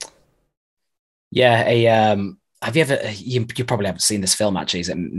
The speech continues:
it's called Mid-nineties. It was Jonah Hill's debut directional.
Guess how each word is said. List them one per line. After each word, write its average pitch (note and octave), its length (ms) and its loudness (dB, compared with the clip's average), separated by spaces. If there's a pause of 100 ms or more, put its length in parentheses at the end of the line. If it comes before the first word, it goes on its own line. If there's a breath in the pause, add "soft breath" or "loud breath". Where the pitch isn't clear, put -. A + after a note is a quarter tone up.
it's - 200 -6
called F#2+ 180 -4
Mid-nineties. G2 1160 -2
It F#2+ 120 0
was F#2 220 -2
Jonah G2 340 0
Hill's F#2 520 -2 (200)
debut F2+ 500 -2
directional. F2+ 800 -4